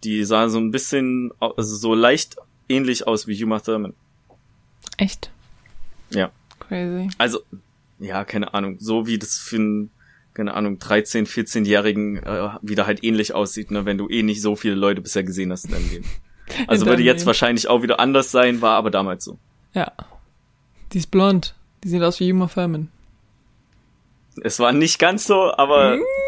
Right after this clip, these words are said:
Speaker 1: ja, das ist ja schon mal ein Teil so. Niemand, der brünett ist, kann so sagen, „Du siehst aus wie Uma Thurman.“ Das passt halt dann nicht.
Speaker 2: Naja, das stimmt, das stimmt. Wobei, ich meine, in Pulp Fiction hat sie dunkle Haare, oder?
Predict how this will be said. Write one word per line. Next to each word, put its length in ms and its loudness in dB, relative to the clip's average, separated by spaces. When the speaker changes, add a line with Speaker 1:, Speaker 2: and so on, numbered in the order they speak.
Speaker 1:
ja, 140 6
das 160 0
ist 120 -2
ja 140 8
schon 160 2
mal 60 6
ein 120 0
Teil 360 2
so. 180 -2
Niemand, 320 -2
der 80 2
brünett 480 0
ist, 260 -4
kann 160 0
so 80 -6
sagen, 300 2
„Du 100 -8
siehst 240 -2
aus 220 2
wie 100 -6
Uma 160 -2
Thurman.“ 300 -8
Das 160 -18
passt 260 -10
halt 140 -10
dann 80 -18
nicht. 180 -20
Speaker 2:
Naja, 340 2
das 160 -4
stimmt, 200 -6
das 120 -14
stimmt. 280 -14
Wobei, 220 2
ich 60 2
meine, 280 0
in 460 -4
Pulp 280 -8
Fiction 480 -6
hat 120 -4
sie 140 -6
dunkle 380 -6
Haare, 260 -6
oder? 240 -2